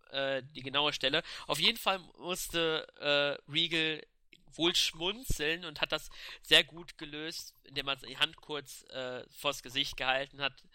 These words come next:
Ich glaube, das war irgendwie, weil er ihn als Shiba Inu bezeichnet hat. Irgendwie sowas. Auf jeden Fall William Regal bei diesem Segment wieder großartig, auch wieder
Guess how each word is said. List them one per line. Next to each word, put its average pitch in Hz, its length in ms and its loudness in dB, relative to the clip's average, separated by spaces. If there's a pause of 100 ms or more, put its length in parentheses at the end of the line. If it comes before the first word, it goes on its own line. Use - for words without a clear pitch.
(300)
Ich - 60 -20
glaube, 151 220 8
das 143 180 -10
war 139 120 2
irgendwie, 135 360 -6
weil 131 140 -2
er 131 40 2
ihn 123 140 -6
als 131 140 -2
Shiba 135 220 -2
Inu 151 280 -6
bezeichnet 135 580 -4
hat. 139 120 2
Irgendwie 180 260 -4
sowas. 175 320 2
Auf 143 120 -10
jeden 160 140 -2
Fall 143 300 2 (420)
William 190 360 4
Regal 180 260 0
bei 151 100 2
diesem 170 240 -4
Segment 151 540 -4
wieder 139 160 2
großartig, 139 800 -2
auch 135 300 -4
wieder 131 360 -4